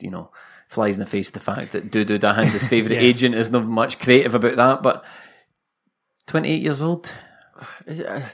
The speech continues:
Speaker 3: I don't know anything about the guy, bar what I've read up on him. It's really difficult. If he's
Speaker 2: Hmm.
Speaker 3: twenty-eight years old, he's coming now.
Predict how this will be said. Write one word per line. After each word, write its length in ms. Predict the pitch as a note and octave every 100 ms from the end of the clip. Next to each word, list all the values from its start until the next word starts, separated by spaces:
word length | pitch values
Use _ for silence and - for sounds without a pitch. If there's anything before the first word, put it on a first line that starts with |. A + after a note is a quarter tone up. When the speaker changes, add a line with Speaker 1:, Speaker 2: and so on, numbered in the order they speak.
| -
Speaker 3:
I 80 | A#2
don't 180 | - D3+
know 120 | F3
anything 480 | D#3+ G#2 G#2 A2 A2+
about 260 | G#2+ G#2+ G#2+
the 80 | G#2
guy, 280 | G#2+ A2 A2
bar 380 | G#2+ G2+ G#2+
what 160 | A2+ G#2
I've 180 | G#2 G2+
read 260 | G#2+ A2 - -
up 240 | G#2+ -
on 160 | A#2 A2
him. 140 | A2 _ - _ _ _
It's 240 | - - -
really 460 | A2+ G2+ A2 A#2
difficult. 520 | A#2 - - A2 A2 -
If 140 | A2+
he's 140 | A#2
Speaker 2:
Hmm. 60 | G2+
Speaker 3:
twenty-eight 440 | F#2+ B2+ A#2 A#2
years 260 | G#2 A2 G#2+
old, 400 | G#2+ A2+ A2+ G#2+ _
he's 220 | - - -
coming 400 | - G#2+ A2 G#2+
now. 320 | G#2+ G#2+ A2